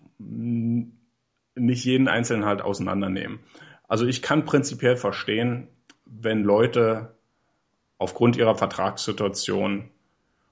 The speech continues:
aufgrund von Verletzungen, aufgrund von einfach jahrelanger Überbelastung, ich meine, da fällt mir beispielsweise ein Heiko Schafazik ein, der nur wirklich jeden Sommer eigentlich mitgespielt hat,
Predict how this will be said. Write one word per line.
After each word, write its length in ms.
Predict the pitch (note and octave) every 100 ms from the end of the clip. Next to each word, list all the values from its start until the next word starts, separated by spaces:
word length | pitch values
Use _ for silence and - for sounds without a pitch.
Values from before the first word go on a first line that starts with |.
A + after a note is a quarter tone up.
| -
aufgrund 460 | F#2 - G#2 A2
von 160 | - G#2
Verletzungen, 720 | A2 G2+ G#2+ - A2 G#2 G#2+
aufgrund 460 | G2+ G2 - A2+ A#2
von 320 | A2+ G#2 -
einfach 600 | - - A2+ A#2 A2 -
jahrelanger 600 | G#2 F#2+ G#2+ A2 G#2+ G2
Überbelastung, 760 | G#2+ B2 G#2 G2+ G#2+ - A2
ich 140 | G2+ F#2+
meine, 180 | G2+ G2+
da 60 |
fällt 180 | G2 G2+
mir 120 | G#2
beispielsweise 500 | G2+ - G#2 - G2
ein 100 | F#2+
Heiko 200 | G2+ -
Schafazik 540 | F#2+ G2 - G2+ A2+ G2+
ein, 140 | G2
der 100 | G2
nur 140 | G2
wirklich 280 | G2 G#2 F#2
jeden 200 | G2 G2+
Sommer 240 | G2 G2 F#2
eigentlich 280 | G2 G2+
mitgespielt 600 | G2 F#2+ A#2 - G2 G2 -
hat, 200 | G2+